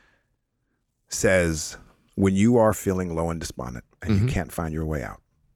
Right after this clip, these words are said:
Speaker 1: then immediately be, go be of service to another.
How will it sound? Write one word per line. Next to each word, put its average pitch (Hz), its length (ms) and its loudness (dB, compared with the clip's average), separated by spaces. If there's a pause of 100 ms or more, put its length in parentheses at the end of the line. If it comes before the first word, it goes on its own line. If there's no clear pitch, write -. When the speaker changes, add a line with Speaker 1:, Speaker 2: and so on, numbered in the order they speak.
(380)
Speaker 1:
then 95 120 -2
immediately 101 460 2
be, 87 280 -2
go 92 240 0
be 85 180 0
of 78 80 -4
service 73 340 -4
to - 140 -6
another. 60 380 -10